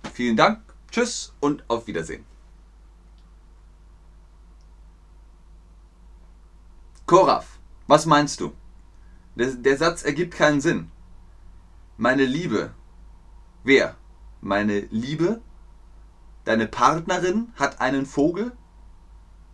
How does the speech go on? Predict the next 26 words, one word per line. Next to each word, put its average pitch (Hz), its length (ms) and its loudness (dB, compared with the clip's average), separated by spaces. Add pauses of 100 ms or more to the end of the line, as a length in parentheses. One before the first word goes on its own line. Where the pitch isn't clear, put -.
(1080)
Ein 202 300 6
Vogel, 151 720 6 (580)
mehrere 165 580 4
Vögel. 160 640 6 (400)
Ein 170 480 2
ist 139 220 -4
Singular. 127 600 2 (680)
Vögel 180 640 8
ist - 320 -4
Plural. 110 520 -2 (1400)
Lieblingstier 160 600 0
ist - 120 -6
Katze. - 460 -8
Sehr 107 300 2
schön. 120 560 4 (1400)
Vielen 175 160 -4
Dank 170 240 -2
für 165 140 -2
deine 160 220 -2
Zeit. 180 320 -2
Ah, 170 320 12
sehr 165 200 6
gerne, 165 380 4
Lina. 110 420 0
Sehr 143 300 0
gerne. 135 460 0